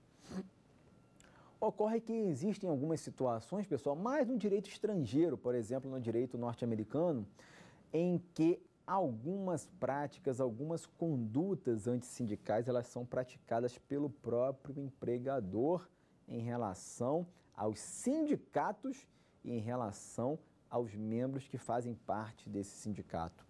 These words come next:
Infelizmente,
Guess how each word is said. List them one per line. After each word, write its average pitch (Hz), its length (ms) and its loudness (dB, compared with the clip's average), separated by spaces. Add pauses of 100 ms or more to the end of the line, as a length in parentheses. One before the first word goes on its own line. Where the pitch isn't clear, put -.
(1300)
Infelizmente, 202 920 2